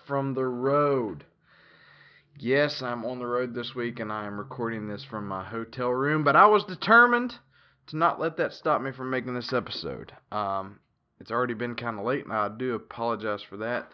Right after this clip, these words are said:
Life has been crazy. You guys know how it is. And it turned out that the subject of this episode ended up being this much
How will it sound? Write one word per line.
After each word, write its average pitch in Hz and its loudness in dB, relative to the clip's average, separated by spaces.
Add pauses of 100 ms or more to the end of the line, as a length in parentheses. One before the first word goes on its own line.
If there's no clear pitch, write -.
(320)
Life 131 0
has 123 -8
been 113 -10
crazy. 131 -4 (520)
You 117 -12
guys 120 -4
know 123 -6
how 123 0
it 127 0
is. 113 -2 (680)
And 143 -2 (960)
it 139 -4
turned 196 0
out 175 2
that 127 -8
the 123 -12
subject 170 0
of 139 -4
this 123 -8
episode 131 -4 (600)
ended 143 -4
up 123 -2
being 131 -6
this 123 -8 (340)
much 156 -2